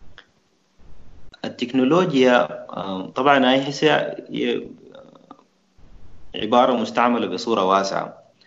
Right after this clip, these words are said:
وفقط في ال-، في ال-، آه، في السنوات الأخيرة دي بقت، آم، لأمر ما التكنولوجيا، لما نقول كلمة تكنولوجيا، بقت مرتبطة عند أذهان الناس بصورة كبيرة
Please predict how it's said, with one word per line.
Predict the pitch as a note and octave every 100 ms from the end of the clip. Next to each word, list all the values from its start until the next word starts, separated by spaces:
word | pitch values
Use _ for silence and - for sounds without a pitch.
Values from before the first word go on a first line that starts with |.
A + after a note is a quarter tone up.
| _ - - - - G2
وفقط | G2 F#2+ - F3 E3 -
في | B2+
ال-، | A2 G2+
في | - F#2
ال-، | F2+ A2+
آه، | G3 F2 F2 -
في | -
السنوات | F#2 - - G2+ A2+ A#2+
الأخيرة | G#2+ - - A#2+ A2
دي | F#2+ G#2 G#2 - -
بقت، | A#2 A2+ A#2 -
آم، | F#2 D#2+ D#2+ - _ _ - - - _ _ _ _ - - - - -
لأمر | G#2+ G2+ C3 C3+
ما | G#2+ G#2 A2 G#2+ -
التكنولوجيا، | - G2+ G2+ G2+ A#2+ A2 G2
لما | F#2+ F2+
نقول | F2+ G2 A2+
كلمة | G#2 F2+
تكنولوجيا، | D#2 F2+ F#2 G2 G2+ G2 F#2 - - _ _ _
بقت | A#2+ A#2+
مرتبطة | A2+ G#2 B2 A#2+ A2
عند | F#2 F2+ E2+
أذهان | E2 F2+ F2+
الناس | F2+ G2 G#2+ G#2 - -
بصورة | - G#2 G#2
كبيرة | F2+ F2 G2 G2+ A2+